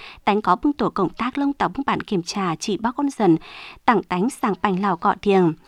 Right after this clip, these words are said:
Triển quan tư tần con dần, phải dòm trường kìn hảo ngô quai. Cảnh mấy cách luông, bảy uốn, hảo ngô quai mà, báo hảo ngô quai, bảy diệt bìa, bảy thải na bản na cuộc bưng mự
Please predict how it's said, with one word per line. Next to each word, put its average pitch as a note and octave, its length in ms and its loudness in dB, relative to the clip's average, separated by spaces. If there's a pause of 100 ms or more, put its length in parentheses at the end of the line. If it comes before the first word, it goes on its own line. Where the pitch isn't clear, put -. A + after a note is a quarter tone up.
(220)
Triển G#3+ 220 6
quan B3 220 -4
tư B3+ 140 -10
tần G#3 140 -2
con C4+ 260 -4
dần, F3+ 200 6 (220)
phải A3+ 160 -2
dòm G#3 320 0
trường G#3 240 -2
kìn F#3+ 400 4
hảo F3+ 300 -2
ngô B3 200 -10
quai. B3+ 360 2 (640)
Cảnh F3 240 4
mấy A#3+ 80 0
cách B3 180 -6
luông, B3 300 2 (420)
bảy F#3 320 2 (120)
uốn, G3 340 4 (500)
hảo A3 360 2
ngô C4 160 -4
quai C4 300 -2
mà, F3+ 240 2 (460)
báo G3+ 140 4
hảo B3+ 240 -2
ngô A#3 220 -2
quai, B3+ 340 -2 (220)
bảy F#3 380 2 (360)
diệt - 240 2 (120)
bìa, G#3 220 2 (100)
bảy G#3 100 -2
thải G3 180 -2
na B3 260 -2
bản G3 140 2 (100)
na C4 240 -2
cuộc F3 180 -2
bưng C4 160 2
mự G#3+ 140 0